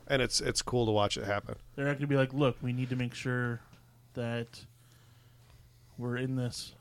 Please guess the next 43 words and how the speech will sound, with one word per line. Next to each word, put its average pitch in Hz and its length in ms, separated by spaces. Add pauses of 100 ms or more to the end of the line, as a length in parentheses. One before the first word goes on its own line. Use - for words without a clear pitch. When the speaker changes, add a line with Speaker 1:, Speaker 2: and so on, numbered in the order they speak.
Speaker 2:
in 156 80
the 117 80
long 143 320
term. 117 460
We 123 120
need 123 200
to 120 60
go 117 280
and 117 120
sterilize 120 840 (480)
the 123 60
other 120 120
groups." - 520 (380)
Speaker 1:
I 143 100
mean, 170 140
there's 220 180
a - 20
Speaker 2:
Make 147 100
Speaker 1:
lot 135 220
Speaker 2:
sure 139 100
Speaker 1:
of, 131 60
Speaker 2:
our 135 140
race 131 300
is 127 60
the 196 60
Speaker 1:
there's 220 100
a 233 40
Speaker 2:
only 208 100
Speaker 1:
lot 196 80
Speaker 2:
one 185 80
Speaker 1:
of 127 60
Speaker 2:
that 160 80
lives 143 140
on. 143 60
Speaker 1:
castration 131 460
going 110 240
on, 104 240
so 135 140
there's 117 180
no 123 80
reproduction. 110 680 (220)
But, 117 280
Speaker 2:
Okay. 90 220